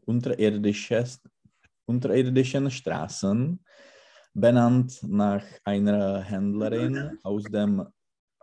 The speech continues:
siebzehnten Jahrhundert,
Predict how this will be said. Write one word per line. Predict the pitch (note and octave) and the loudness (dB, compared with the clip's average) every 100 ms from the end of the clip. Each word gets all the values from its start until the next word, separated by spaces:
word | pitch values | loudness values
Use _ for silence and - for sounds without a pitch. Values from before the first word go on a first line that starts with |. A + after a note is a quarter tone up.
| _ | _
siebzehnten | G2+ G#2+ G#2 - - A2+ A#2 A#2+ A#2 G#2 F2 G#2 _ - | -16 -10 -10 -6 -2 0 0 0 0 0 -4 -10 _ -10
Jahrhundert, | F2 E2+ F#2 G2 G2+ A2+ E3 G3 _ | -4 -2 0 2 4 2 -2 -6 _